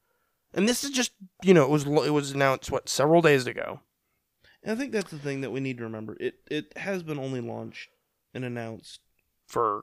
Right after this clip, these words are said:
Speaker 1: couple days.
Speaker 2: Yeah. Like,
Speaker 1: What, Friday?
Speaker 2: Yeah, three days.
Speaker 1: So it, it's one of those, like, we have to be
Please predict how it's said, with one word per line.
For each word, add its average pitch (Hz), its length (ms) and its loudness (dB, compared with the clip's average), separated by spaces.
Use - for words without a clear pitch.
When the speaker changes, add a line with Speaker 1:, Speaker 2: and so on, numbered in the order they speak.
Speaker 1:
couple 170 180 2
days. - 320 0
Speaker 2:
Yeah. 147 200 -8
Like, 143 100 -2
Speaker 1:
What, 139 160 2
Friday? 151 320 8
Speaker 2:
Yeah, 170 220 -6
three 233 280 -8
days. - 420 -8
Speaker 1:
So 156 420 8
it, 156 180 2
it's 180 260 6
one 175 140 8
of 165 60 8
those, 151 220 4
like, 139 180 2
we 131 160 -4
have 131 140 0
to 139 80 -12
be 127 280 -8